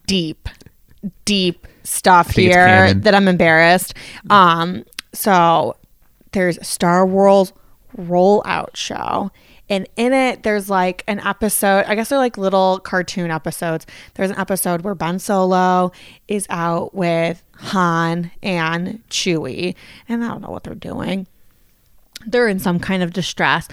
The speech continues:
Speaker 1: but the whole time Ben Solo is playing with, like, these blue butterfly bugs. And when Grogu's sitting on that stone,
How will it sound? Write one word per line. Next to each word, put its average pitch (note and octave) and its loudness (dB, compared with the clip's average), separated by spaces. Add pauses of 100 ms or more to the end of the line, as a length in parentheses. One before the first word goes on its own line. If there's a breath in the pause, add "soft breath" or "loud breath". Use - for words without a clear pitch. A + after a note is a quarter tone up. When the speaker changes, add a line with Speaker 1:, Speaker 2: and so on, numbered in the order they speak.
(220 loud breath)
Speaker 1:
but G#3+ -2
the G3+ 4
whole G3+ 2
time G#3 -2
Ben F3+ -4
Solo G3 -2
is F3+ -10
playing G3 -4
with, E3 -8
like, E3+ -8
these E3 -10
blue E3+ -4 (220)
butterfly E3+ -4
bugs. - -10 (800)
And G3+ -4 (240 soft breath)
when F3 -6
Grogu's F#3+ -6
sitting F#3 -8
on G3 -12
that - -14
stone, G#3+ -10